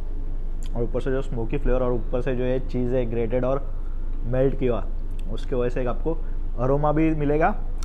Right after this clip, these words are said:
और एक cheesy flavor भी, भी मिलेगा, ये सब buttery flavor। So, vegetarian नवरात्रि, बैंग on sorted है, कहाँ आना है? ग्लिम्स में। So,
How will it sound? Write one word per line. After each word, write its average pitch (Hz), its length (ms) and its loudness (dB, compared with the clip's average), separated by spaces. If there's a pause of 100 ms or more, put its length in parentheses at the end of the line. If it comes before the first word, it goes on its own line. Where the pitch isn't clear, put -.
(1000)
और 135 80 2
एक 151 80 0 (220)
cheesy 165 260 2
flavor 131 300 2
भी, 123 140 2
भी 117 100 0
मिलेगा, 104 240 0
ये 107 80 0
सब 113 180 -2
buttery 123 260 0
flavor। 104 240 -2 (560)
So, 196 160 2 (800)
vegetarian 202 580 4 (160)
नवरात्रि, 160 520 2 (520)
बैंग 135 300 0
on 147 180 4 (460)
sorted 131 380 4
है, 143 100 4 (840)
कहाँ 135 220 2
आना 139 120 2
है? 190 300 0
ग्लिम्स 127 360 0
में। 104 80 -2 (1600)
So, 113 320 -4